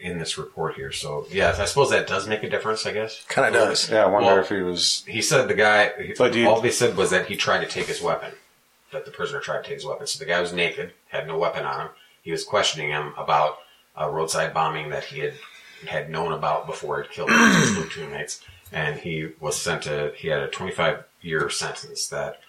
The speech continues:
Speaker 1: he was pardoned. So he only spent, um, what was it? Uh,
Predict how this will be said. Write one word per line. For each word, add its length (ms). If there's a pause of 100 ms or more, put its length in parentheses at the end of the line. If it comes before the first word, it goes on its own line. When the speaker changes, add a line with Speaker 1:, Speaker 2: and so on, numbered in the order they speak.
(300)
Speaker 1:
he 120
was 100
pardoned. 460
So 220
he 180
only 180
spent, 540 (480)
um, 420
what 140
was 160
it? 180 (560)
Uh, 560